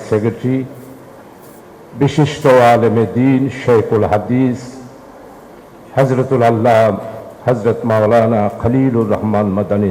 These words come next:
সাহেব, সম্মানিত মঞ্চে উপস্থিত বিশিষ্ট নেতৃস্থানীয় উলামায়ে কেরাম, বিভিন্ন মাদ্রাসার অধ্যক্ষবৃন্দ, মহানগরী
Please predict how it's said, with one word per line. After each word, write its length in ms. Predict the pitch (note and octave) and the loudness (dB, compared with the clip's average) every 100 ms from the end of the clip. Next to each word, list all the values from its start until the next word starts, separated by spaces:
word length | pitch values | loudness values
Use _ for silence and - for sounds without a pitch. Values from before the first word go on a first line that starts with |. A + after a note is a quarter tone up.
| F2 - | -2 0
সাহেব, 380 | A2+ A2 A#2+ - - - - - - - - - - - - - | 2 2 -2 -6 -16 -18 -20 -20 -20 -20 -20 -20 -20 -20 -20 -2
সম্মানিত 420 | C#3+ C#3+ C#3 C#3 C#3 | 2 4 4 2 2
মঞ্চে 380 | C3 B2 - B2+ | 2 0 0 -2
উপস্থিত 560 | - C3 C3 - B2 A#2+ - - - - - - - - - - - - - - - - - - - G2+ | 0 -2 -2 -2 -2 -2 -8 -20 -20 -20 -20 -20 -20 -20 -20 -20 -20 -20 -20 -20 -20 -20 -20 -20 -14 -2
বিশিষ্ট 480 | C3+ - D3 - - B2 A#2+ A#2 | -2 0 0 0 0 4 4 2
নেতৃস্থানীয় 920 | A2+ - D3 D3 - A#2+ A#2+ A#2+ A2+ A2 | -4 -2 -2 -2 -2 2 2 2 2 2
উলামায়ে 400 | G#2+ G2+ G2+ F#2+ - | 2 0 0 -2 -2
কেরাম, 360 | G#2+ A#2 A#2 A#2 - - - - - - B2 | 2 4 2 -2 -10 -18 -20 -20 -20 -14 -4
বিভিন্ন 280 | B2 B2+ A#2+ A2 | 0 2 2 2
মাদ্রাসার 640 | G#2+ - A#2 A2 - A2 G#2 | 0 0 -2 -2 -2 0 0
অধ্যক্ষবৃন্দ, 760 | G2 - A2+ - A#2+ A#2+ B2 B2 C3 B2+ - - - - - - - - - - C#3 | -2 -4 -4 -2 -4 -2 -2 0 -2 -2 -10 -18 -20 -20 -20 -20 -20 -20 -20 -12 -2
মহানগরী 500 | C3+ C#3+ C#3+ B2 | 2 4 2 2